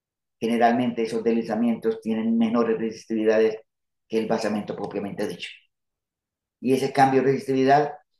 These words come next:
lo podemos utilizar para caracterizar el deslizamiento, como en este caso, un deslizamiento en Cincelada,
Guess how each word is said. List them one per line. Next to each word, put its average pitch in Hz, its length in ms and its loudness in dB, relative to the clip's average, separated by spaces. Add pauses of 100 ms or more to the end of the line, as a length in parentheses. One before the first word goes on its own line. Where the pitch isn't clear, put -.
(180)
lo - 120 -6
podemos 117 300 -4
utilizar 135 520 0 (280)
para 104 260 0
caracterizar 98 760 -6 (680)
el 120 140 0
deslizamiento, 160 680 0 (840)
como 127 300 2
en 127 80 0
este - 220 -2
caso, 151 480 0 (300)
un 131 140 0
deslizamiento 127 1040 0 (460)
en 131 440 0 (240)
Cincelada, 123 1000 2